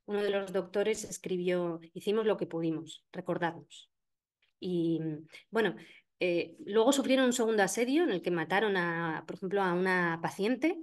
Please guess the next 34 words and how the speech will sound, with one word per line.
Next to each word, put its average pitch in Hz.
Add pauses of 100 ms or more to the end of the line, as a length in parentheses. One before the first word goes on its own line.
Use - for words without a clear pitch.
(380)
y 180
ahora 202
están 233
sufriendo 175
un 160
tercer 160
asedio, 139
¿no? 226
En 208
Al-Adwa. 143 (520)
Eh, -
esto, 330 (220)
hospital 220
por 294
hospital, 269 (560)
eh, -
evidentemente 180
esconde 277
una 220
intencionalidad 185
muy 254
clara, 180
¿no? 151
O 294
sea, -
si 151
tú 170
dejas 180 (300)
a 151
una 185
sociedad 214 (260)
sin 208
atención 175
médica, 247